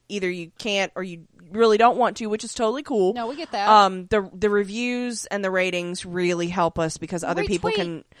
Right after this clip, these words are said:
Speaker 1: help find us.
Speaker 2: Retweet the
Speaker 1: Yeah.
Speaker 2: episodes. Spread the word that we exist.
Speaker 1: Yeah, yeah.
Speaker 2: Um, and that would be awesome.
Speaker 1: Exactly.
Speaker 2: Um, get the word out.
Speaker 1: Yeah.
Speaker 2: Uh,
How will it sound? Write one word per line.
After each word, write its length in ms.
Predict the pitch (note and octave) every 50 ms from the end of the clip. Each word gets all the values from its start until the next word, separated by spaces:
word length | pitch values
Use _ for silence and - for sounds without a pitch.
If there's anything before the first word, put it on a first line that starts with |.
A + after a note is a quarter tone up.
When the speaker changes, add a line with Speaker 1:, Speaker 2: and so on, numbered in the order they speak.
| - - _
Speaker 1:
help 220 | - - F3 - -
find 280 | - E3+ D#3+ D#3 C#3
us. 420 | B2 G#2+ A#2 D#3+ - - C#4+ C4+ C4+
Speaker 2:
Retweet 480 | E4+ F#4+ F4 - - - F#4+ F#4 D#4+ -
the 80 | E4+
Speaker 1:
Yeah. 100 | F4 E4+ F4 G#4+ - - -
Speaker 2:
episodes. 460 | - - C4 A#3+ A3+ G3+ G3 F3+ -
Spread 420 | - - - - - D4+ D4+ F4+ - -
the 80 | F4 D4
word 320 | D4 D4 D4 D4+ D4 B3
that 120 | C#4 C4 B3+
we 160 | C4+ C4+ C4
exist. 920 | B3+ A3+ G#3+ G#3 F#3+ A3+ A3 F3+ F3 - - - - - - - - - -
Speaker 1:
Yeah, 300 | G#3 F#3+ E3 A#2+ G2 E3 - - - _ -
yeah. 280 | G3+ E3+ - - F3 F3
Speaker 2:
Um, 140 | E3+ - -
and 260 | - G3+ G3 F#3 F3+ F#3
that 300 | F#3 F3+ E3+ E3 D#3+ - _ _ _ _ G3
would 180 | F#3+ F#3+ F3 F3
be 160 | G3 F3+ F3 - -
awesome. 560 | F3+ F3+ D#3+ D#3+ - - B2+ B2 B2+ - - _ _ _ -
Speaker 1:
Exactly. 540 | F#3 F#3 F3 F#3+ D#3 - - - - - F3+ _ -
Speaker 2:
Um, 240 | G3+ F#3+ F#3 F3+ F#3
get 180 | F#3 G#3+ _ -
the 80 | G#3
word 240 | F#3+ F#3+ F#3+ G3 G3
out. 280 | - - - - - - _ -
Speaker 1:
Yeah. 680 | - A3+ C4+ F4 G4+ E4+ C4 A3 G#3 G3 F3+ E3+ D#3+ D3+ - _ _ _ _ _ _ _ _ _ _ _ _ _ -
Speaker 2:
Uh, 320 | A3+ A3+ A3+ A3+ A3 G3+